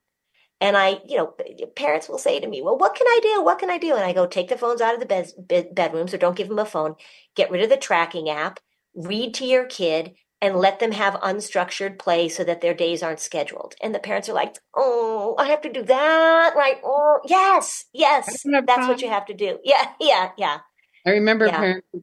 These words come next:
Speaker 2: come in when I first started doing this work, and they'd say, "I'll do anything for my child. I just don't want them to be, you know, so stressed or so upset or whatever they're
Speaker 1: Mm-hmm.
Speaker 2: thinking. I'll do anything." And I'd say,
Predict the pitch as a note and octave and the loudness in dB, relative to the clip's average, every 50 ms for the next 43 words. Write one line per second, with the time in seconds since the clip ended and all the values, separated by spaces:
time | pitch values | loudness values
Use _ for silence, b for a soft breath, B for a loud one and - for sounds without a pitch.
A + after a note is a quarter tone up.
0 | - - F#3 F#3 F3+ F3 E3+ D#3+ D3+ D3 - - - E3 E3 D#3+ - - E3 D3+ | -6 -2 0 0 2 2 2 0 0 -2 -4 -4 -4 -4 -4 -4 -4 -2 0 0
1 | D3 C#3+ C#3 C#3+ - - - _ _ _ - - - - D3+ D3+ D3+ C#3 C#3 C#3 | 0 0 -4 -6 -12 -20 -20 _ _ _ -20 -20 -8 -4 -2 -2 0 -2 -2 -4
2 | C#3 - E3+ D#3+ D#3 D3 C#3+ C#3+ C#3+ b b b b b b _ _ - E3 D#3 | -6 -4 -2 -2 0 -2 -2 -4 -8 b b b b b b _ _ -4 -2 -2
3 | D#3 D#3 D#3 - D3+ - - - D3 D#3+ E3+ E3+ F3+ F3+ E3 - E3+ D3+ D3+ D#3 | -2 -2 -2 -2 -4 -4 -4 -2 0 0 2 2 2 2 0 0 0 -2 -2 -2
4 | D3+ - D#3 C#3+ C#3+ C#3+ C#3+ D#3+ D3+ D3 C#3+ C#3+ - - D#3+ D#3 D#3 D3 C#3+ D3 | -4 -6 -6 -8 -8 -8 -8 -6 -4 -4 -4 -6 -8 -8 -8 -4 -2 -2 0 0
5 | C#3+ C#3+ C#3+ D3 C#3+ - - - D#3 D#3 D#3 D#3+ D#3+ D#3+ F3 D#3+ D3+ D#3 - D3 | -2 -2 -4 -8 -12 -4 -2 0 0 2 0 -2 -2 -2 -4 -4 -4 -6 -8 -6
6 | - D#3 D3 C#3+ C#3+ C#3+ C#3+ C#3 C#3 C#3 - D3 C#3+ C#3+ - - E3+ D#3+ D#3 D3 | -4 -4 -2 0 0 0 0 -2 -4 -6 -8 -12 -12 -12 -6 -2 2 2 2 2
7 | C#3+ - D#3+ C#3+ - - D3 C#3+ C#3+ - - E3+ D#3+ D3+ D3 C#3 C3+ C#3+ D3+ E3 | 0 -2 -8 -8 -6 -6 -6 -6 -8 -4 0 2 2 4 4 2 2 4 4 4
8 | E3+ G3 F#3+ F3+ E3 D#3 D#3+ G3 G#3 G#3+ - - A3+ - E3 E3 - E3+ D#3+ E3 | 4 4 4 2 2 0 -2 -6 -10 -10 -8 -10 -8 -8 -6 -6 -4 -2 0 0
9 | E3+ E3+ F3 - D3+ D3+ D3 D3 D3 - E3 D#3+ D#3+ | 0 0 -2 -4 -6 -6 -6 -6 -4 -4 -4 -4 -6